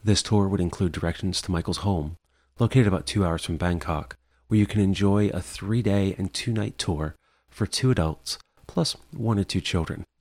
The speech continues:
On the first day, you can have lunch and refreshments with Michael at his home, and see their adobe coffee shop and his wife's natural product business,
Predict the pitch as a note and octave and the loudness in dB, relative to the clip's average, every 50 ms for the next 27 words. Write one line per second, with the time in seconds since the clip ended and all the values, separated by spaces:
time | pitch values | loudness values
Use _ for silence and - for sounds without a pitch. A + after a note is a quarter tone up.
0 | _ _ _ - A2+ A2 G2+ F#2 - - A#2 A2 F#2+ - - A#2+ G#2+ A2 A2 G2+ | _ _ _ -2 0 2 2 2 2 2 2 2 2 2 2 4 4 4 4 2
1 | - - F#2+ F2 E2+ E2 F#2 F#2+ F#2+ - - F#2+ F2 D#2+ - G#2+ G#2 - - A#2+ | 0 0 0 0 0 2 4 4 4 2 0 -2 -2 0 0 0 0 2 0 -2
2 | G#2+ - - - - G2+ F#2 - - F#2+ F2 - F2+ - - F#2+ F2 F2+ G#2+ A#2 | -4 -4 -6 -4 -2 -2 0 0 -2 -4 -4 -4 -4 -2 -2 -2 -2 -2 -4 -6
3 | - _ _ _ _ _ _ - G#2+ G2 F#2 - - A2 G2+ F2+ G2 F#2 F2+ F2 | -12 _ _ _ _ _ _ -4 -2 2 2 4 4 4 4 4 4 2 2 2
4 | D#2 G2 F#2 F2 E2+ F#2 E2+ F#2+ G2 - - - - G#2+ G2 F#2 - G#2+ - - | 2 2 2 4 2 0 0 -2 -6 -10 -12 -4 0 0 2 2 2 0 0 0
5 | - G#2 G#2 A2+ - - F#2 E2+ - F#2+ F2+ F2+ - - G2+ F2+ F2 - - F2 | 0 0 0 0 -2 -2 -4 -2 0 0 0 0 0 0 0 -2 -2 -2 -4 -6
6 | - - G2 F2+ F2 - - - G2 F2+ - - A#2+ A#2+ - - | -2 0 2 2 2 0 -2 -4 -4 -4 -2 -2 -4 -4 -4 -8